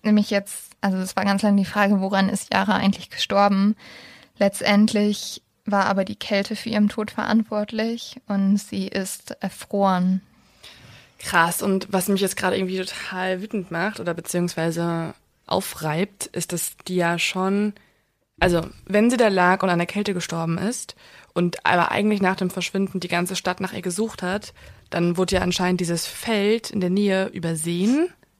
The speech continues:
Speaker 1: Mhm.
Speaker 2: weil dann ist sie ja dann wirklich da halt länger auch gewesen und sogar noch lebendig gewesen.
Speaker 1: Ja, also ich glaube nicht, dass sie noch besonnen, also sie hatte schon schwere Verletzungen, aber sie ist wahrscheinlich dann in der Nacht erfroren.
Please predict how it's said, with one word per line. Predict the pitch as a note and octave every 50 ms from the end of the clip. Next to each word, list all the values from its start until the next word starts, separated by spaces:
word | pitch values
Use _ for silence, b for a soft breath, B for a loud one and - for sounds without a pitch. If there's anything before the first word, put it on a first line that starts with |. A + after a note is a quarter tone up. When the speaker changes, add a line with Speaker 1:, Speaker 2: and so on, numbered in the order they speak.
| _ _
Speaker 1:
Mhm. | - G3 F#3+ F#3 G3+ G#3+ A3
Speaker 2:
weil | A3 F3
dann | F3+ F3+ -
ist | - G3+
sie | - G#3+
ja |
dann | F#3+ G3 F#3+ F#3+ F#3+ F#3
wirklich | G3+ A3 G3+ -
da | - F3+ F3+ F#3 F#3+
halt | F#3+ G3 F#3+ F#3+ - b b b b b b b b b -
länger | - F#3+ F#3+ G3+ A3 A#3+ A3+ F#3+ F#3 G3
auch | F#3+ F3+ E3+ -
gewesen | - F3 G3 A3+ A#3+ A3 G3+ F#3
und | F3 F3+ E3+
sogar | - F3+ F3+
noch | F3 F3+ - -
lebendig | F3+ E3+ - G3 A3+ A#3+ A3+ F#3 F3 E3+ -
gewesen. | - F3 D#3+ E3 E3+ E3+ E3 - F3 F3 F3 F3+ F3+
Speaker 1:
Ja, | F#3 F#3+ F#3+
also | G3 G#3 F#3+ G3
ich | G3 -
glaube | - G#3 G3 G3 G3
nicht, | G3 G3+ G#3 G#3 -
dass | - G#3 -
sie | - G3
noch | G3 F#3+ F#3
besonnen, | - - F#3+ G3 G3+ G3 F#3 -
also | F#3+ F#3+ F3+ F#3+
sie | F#3+ F#3+
hatte | G#3 G#3 G3+
schon | - - - G3 G3+
schwere | G#3 - - G3 G3 F#3+ F#3+
Verletzungen, | F#3 - G3+ G3+ G3 G3 - - - A3+ A#3 B3 C4+ - b b b b b b b b b b b b b b b b b _
aber | - G3+ G3 F#3+ G3 F#3+ F#3+ F#3+ F#3 - -
sie | F#3+ - G3
ist | F3+ F3 -
wahrscheinlich | - G3+ G3 - G#3 G3 G3+ G3 -
dann | - G3 G3 -
in | F#3+ G3
der | F#3+ F#3+
Nacht | F#3+ F#3+ F#3 F#3 F#3+ - -
erfroren. | - G3+ F3+ - - - G3 G3 G3 G3 G#3+ A#3 B3+ C4